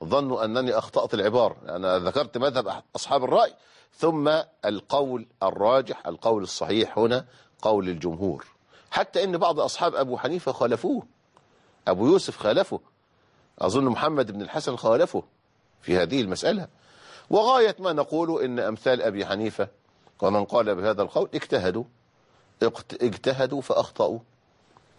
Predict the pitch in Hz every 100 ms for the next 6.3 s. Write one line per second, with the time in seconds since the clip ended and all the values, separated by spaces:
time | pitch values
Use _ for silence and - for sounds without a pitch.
0 | - _ _ 101 90 - 135 143 151 147
1 | - - - - 85 117 _ _ _ _
2 | _ _ _ - - 143 113 110 139 -
3 | - 127 117 - 95 82 - - _ _
4 | _ _ - - - 240 277 269 - 208
5 | 214 - 143 220 247 - 117 170 - 110
6 | 127 127 73